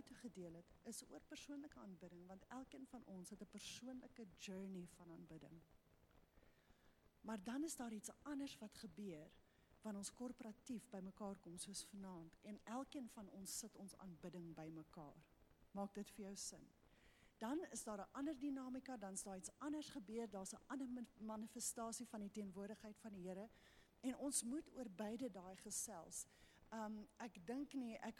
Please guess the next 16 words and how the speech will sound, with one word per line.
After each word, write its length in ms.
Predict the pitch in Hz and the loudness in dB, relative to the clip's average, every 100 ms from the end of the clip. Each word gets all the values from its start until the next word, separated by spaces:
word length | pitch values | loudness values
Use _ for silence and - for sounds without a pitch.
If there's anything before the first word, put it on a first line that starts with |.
| - | -2
gaan 160 | 226 | 0
dit 100 | 208 | 0
nou 220 | 214 202 226 | 0 2 2
doen 160 | 202 | 2
nie, 80 | 202 | 0
ek 140 | 202 202 | 0 -2
gaan 140 | 220 | -4
dit 80 | 214 | -2
dalk 220 | 196 202 214 | 0 -2 -4
laat 120 | 202 226 | -6 0
oorstaan 540 | 233 - - 190 185 190 - - - - - - - - | 0 0 -2 -2 -4 -6 -12 -16 -20 -20 -20 -16 -10 -6
na 180 | 180 190 | 0 0
'n 60 | 185 | 0
volgende 460 | - 220 - 247 | 2 0 2 -4
keer 260 | 233 214 185 - | -2 0 0 -2
toe. 180 | 180 | -6